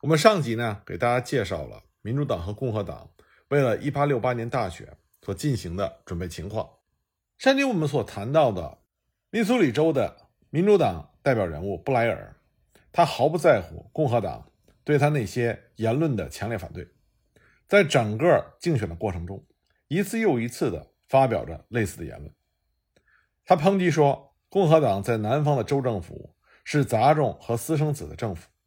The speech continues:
他说，白人是世界上唯一表明有能力维护自由制度下自由政府的种族。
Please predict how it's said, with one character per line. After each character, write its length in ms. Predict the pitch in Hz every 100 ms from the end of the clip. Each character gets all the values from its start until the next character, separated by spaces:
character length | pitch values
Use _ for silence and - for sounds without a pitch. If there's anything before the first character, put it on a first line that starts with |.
| _ _ _ _ _ _
他 120 | 160
说， 140 | 170
白 220 | 156 131 175
人 400 | 143 80 73 _
是 160 | - 147
世 200 | 143 196
界 140 | 147
上 180 | 104 98
唯 140 | 98 151
一 80 |
表 240 | 160 107 82
明 320 | 87 95 104 _ _ -
有 140 | 120
能 300 | 120 104 147
力 300 | 180 - _ _
维 180 | - 143
护 220 | 180 156
自 160 | 127 147
由 140 | 139
制 180 | 147 165
度 160 | 104 90
下 320 | 101 80 -
自 160 | - 139
由 160 | 131 139
政 260 | 175 123
府 100 | 85
的 120 | 82
种 180 | 101 92
族。 180 | - -